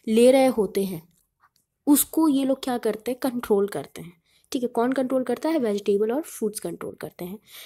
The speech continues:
क्योंकि generally एडोलसेंट्स ऐसा फूड लेते हैं जिनमें एनर्जी बहुत हाई होती है, प्रोटीन बहुत ज़्यादा होता है। तो इसको कवर करने के लिए, इसको एकदम बैलेंस्ड करने के लिए ज़रूरी है कि एडोलसेंट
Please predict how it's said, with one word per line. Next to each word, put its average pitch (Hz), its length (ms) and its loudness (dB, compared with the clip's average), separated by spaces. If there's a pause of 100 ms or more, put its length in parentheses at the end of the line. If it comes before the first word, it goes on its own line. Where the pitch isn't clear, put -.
(120)
क्योंकि 262 240 6
generally 240 460 2 (100)
एडोलसेंट्स 254 600 0
ऐसा 233 260 -2
फूड 277 260 0
लेते 262 260 0
हैं 277 220 -2
जिनमें 233 420 -2 (140)
एनर्जी 208 640 0 (140)
बहुत 220 320 -2
हाई 233 220 -2
होती 226 360 2
है, 226 160 -8 (360)
प्रोटीन 349 380 8
बहुत 196 200 0
ज़्यादा 160 260 -4
होता 185 320 -10
है। 196 180 -14 (460)
तो 392 140 6 (100)
इसको 311 300 2
कवर 262 380 2
करने 220 320 0
के 208 180 0
लिए, 214 280 -2
इसको 269 580 2
एकदम 220 340 0
बैलेंस्ड 202 540 4
करने 202 380 2
के 190 240 -2
लिए 180 380 -2 (300)
ज़रूरी 220 520 4
है 208 280 -6
कि - 220 -4
एडोलसेंट 214 640 0